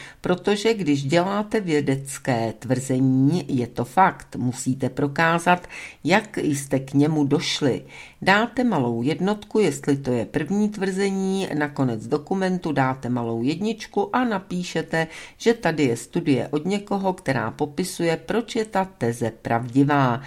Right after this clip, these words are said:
Tak jsem přemýšlel, která to je studie, koho se zeptám, abych ji našel. A tak jsem hledal, zeptal jsem se několika virologů ve firmě. Čili jedná se o tu tezi: „H I V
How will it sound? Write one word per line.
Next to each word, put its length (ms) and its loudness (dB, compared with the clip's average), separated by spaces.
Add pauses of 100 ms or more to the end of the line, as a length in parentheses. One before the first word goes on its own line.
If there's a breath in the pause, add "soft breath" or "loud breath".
(380 loud breath)
Tak 280 2
jsem 440 0
přemýšlel, 960 -2
která 520 0
to 140 -6
je 160 2
studie, 600 0 (300 loud breath)
koho 260 2
se 200 2
zeptám, 640 0
abych 360 0
ji 100 2
našel. 540 -2 (300 loud breath)
A 100 2
tak 360 2
jsem 460 0
hledal, 720 4
zeptal 520 -2
jsem 340 -2
se 180 0
několika 600 0
virologů 880 2
ve 200 -2
firmě. 840 0 (1120 soft breath)
Čili 340 4
jedná 480 4
se 180 -2
o 100 -2
tu 160 -2
tezi: 680 2
„H 420 0
I 200 -2
V 400 2